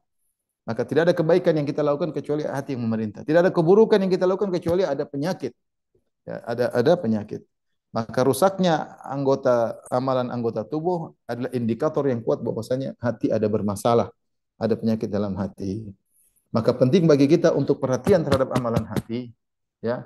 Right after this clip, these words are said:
supaya terproyeksikan, diekspresikan dengan,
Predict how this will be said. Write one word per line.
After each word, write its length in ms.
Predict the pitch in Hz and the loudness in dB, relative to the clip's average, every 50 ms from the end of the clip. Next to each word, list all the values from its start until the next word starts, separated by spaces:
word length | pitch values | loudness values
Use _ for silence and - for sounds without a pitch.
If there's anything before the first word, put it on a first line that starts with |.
| - _ _ _ _ _ _ _ _ _ _ _ | -14 _ _ _ _ _ _ _ _ _ _ _
supaya 400 | _ - - - 151 175 190 175 170 | _ -4 2 4 6 8 8 8 6
terproyeksikan, 1000 | 175 - - 147 135 - 139 139 139 135 135 - - 180 185 202 196 190 196 214 - - - _ _ _ _ _ _ - - | 4 0 -2 -2 -2 2 4 4 4 4 4 2 0 0 2 2 0 0 0 -4 -8 -12 -18 _ _ _ _ _ _ -18 -12
diekspresikan 920 | 117 120 120 - - - 120 - - - 123 117 - 156 156 - 185 180 | -10 -8 -8 -8 -6 -6 -6 -4 -2 -2 0 0 2 0 2 4 4 4
dengan, 360 | 175 151 127 143 165 180 180 | 4 2 0 0 -2 -2 -4